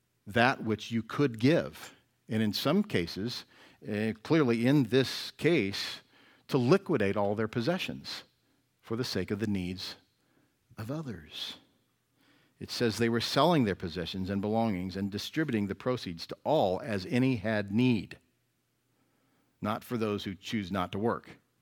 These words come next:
but to those who actually had a need. Mark twelve forty-one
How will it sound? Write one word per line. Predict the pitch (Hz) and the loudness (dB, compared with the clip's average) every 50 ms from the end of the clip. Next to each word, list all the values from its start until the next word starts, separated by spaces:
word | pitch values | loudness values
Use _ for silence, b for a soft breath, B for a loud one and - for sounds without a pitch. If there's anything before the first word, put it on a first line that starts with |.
| _ _ _ _ _ _ _ _ _ _ _ _ _ _ _ _ _ _ _ _ | _ _ _ _ _ _ _ _ _ _ _ _ _ _ _ _ _ _ _ _
but | - - | -18 -10
to | - 98 | -8 -4
those | 87 95 95 - | -4 -4 -4 -4
who | - 92 | -4 -4
actually | 92 92 90 - 90 85 | -4 -4 -4 -8 -8 -8
had | 85 82 85 | -6 -6 -4
a | |
need. | 87 101 104 95 85 B B B B B B B - | -4 -4 -4 -4 -6 B B B B B B B 2
Mark | 127 147 160 175 165 - - - | 6 6 8 6 6 2 -4 -10
twelve | - - - 170 175 170 139 120 113 - _ | -4 2 4 6 6 6 6 4 2 -4 _
forty-one | - - - 156 147 139 127 120 110 117 156 220 233 131 92 101 120 127 | -14 -4 0 4 4 6 6 4 4 4 4 4 4 2 2 0 -2 -4